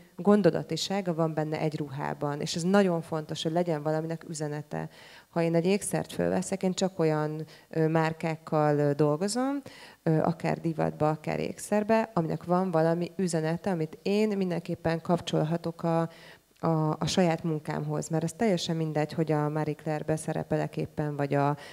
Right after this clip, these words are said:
Hello magazinba, szegény Attila tiltakozott, amikor az esküvőnkről volt kép, de mondtam neki, hogy teljesen mindegy, mibe vagyunk benne.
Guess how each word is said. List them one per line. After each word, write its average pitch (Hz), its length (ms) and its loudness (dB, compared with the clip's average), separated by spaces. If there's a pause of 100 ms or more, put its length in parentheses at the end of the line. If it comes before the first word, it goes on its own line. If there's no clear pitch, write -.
(300)
Hello 165 240 4
magazinba, 170 640 2
szegény 151 320 -4
Attila 147 320 -4
tiltakozott, 156 680 -4
amikor 160 280 -2
az 156 100 -2
esküvőnkről 160 600 -2
volt 156 260 0
kép, 220 180 -6
de 190 100 -2
mondtam 202 320 -2
neki, 170 220 -4
hogy 175 100 0 (180)
teljesen 190 600 2
mindegy, 156 300 -4
mibe 151 240 -2
vagyunk 147 300 -2
benne. 165 400 -4